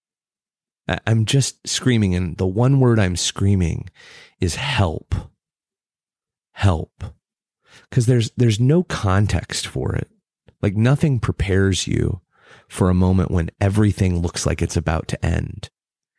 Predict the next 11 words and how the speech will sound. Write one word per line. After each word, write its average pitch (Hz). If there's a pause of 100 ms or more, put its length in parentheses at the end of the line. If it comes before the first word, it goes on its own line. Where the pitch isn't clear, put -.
(480)
you 90
know? 85 (640)
And 120
you 127
know 143
those 113
moments, 95 (500)
uh, - (120)
I 98
think, 95 (200)
uh, 62